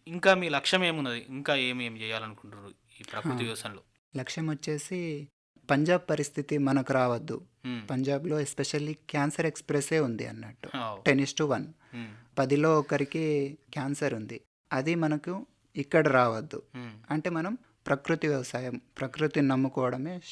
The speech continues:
Speaker 2: శరణ్యం. మనం ఎంత సంపాదించినా ఆరోగ్యం కోసమే కదా.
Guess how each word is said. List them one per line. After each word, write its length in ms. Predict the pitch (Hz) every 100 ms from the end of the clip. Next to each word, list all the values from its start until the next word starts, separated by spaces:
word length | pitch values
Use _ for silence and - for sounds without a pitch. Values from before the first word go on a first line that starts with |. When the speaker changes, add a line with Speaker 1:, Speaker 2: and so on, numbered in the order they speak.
| -
Speaker 2:
శరణ్యం. 380 | 127 117 110 - _ -
మనం 280 | 123 131 139 135
ఎంత 240 | 139 151
సంపాదించినా 920 | 175 151 143 147 143 135 - 151 208 - -
ఆరోగ్యం 420 | 131 151 156 156
కోసమే 480 | 135 117 - 117 -
కదా. 280 | - -